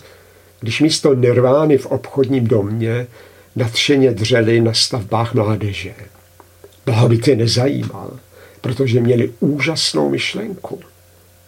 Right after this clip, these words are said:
Budovali nový svět. No a ti dva nadšenci posléze strávili zbytek svých životů žehráním na to,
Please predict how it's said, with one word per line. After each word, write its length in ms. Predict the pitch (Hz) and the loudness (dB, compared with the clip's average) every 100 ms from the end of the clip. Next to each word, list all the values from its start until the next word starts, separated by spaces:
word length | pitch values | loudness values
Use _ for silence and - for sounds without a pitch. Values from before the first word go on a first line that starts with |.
| _ - | _ -8
Budovali 680 | 101 117 123 117 113 113 107 | 0 2 2 2 0 0 -4
nový 480 | 117 131 117 131 | 2 2 4 0
svět. 400 | 147 - 143 160 - - - _ _ _ _ - _ _ _ _ _ _ - - - - - - - - - | 0 -2 -2 -8 -12 -20 -20 _ _ _ _ -20 _ _ _ _ _ _ -20 -20 -20 -20 -20 -20 -20 -20 0
No 280 | 127 170 165 | 0 2 2
a 200 | 127 120 | 2 2
ti 160 | 165 | 0
dva 140 | 160 147 | 0 0
nadšenci 640 | 120 113 - 131 131 156 | 0 -2 -2 0 -2 -4
posléze 600 | 151 131 - 135 135 123 | -2 -2 -2 -2 0 0
strávili 640 | 123 - 113 110 117 120 | 0 0 2 2 2 2
zbytek 420 | 127 95 113 131 - | 2 0 -2 -2 -2
svých 300 | - 123 98 | -4 -4 0
životů 480 | 110 113 113 113 | 2 2 0 -2
žehráním 840 | 98 117 107 117 110 113 104 98 95 | 0 2 2 2 4 4 2 -2 -6
na 140 | 90 - | -8 -6
to, 300 | 117 117 | -2 -2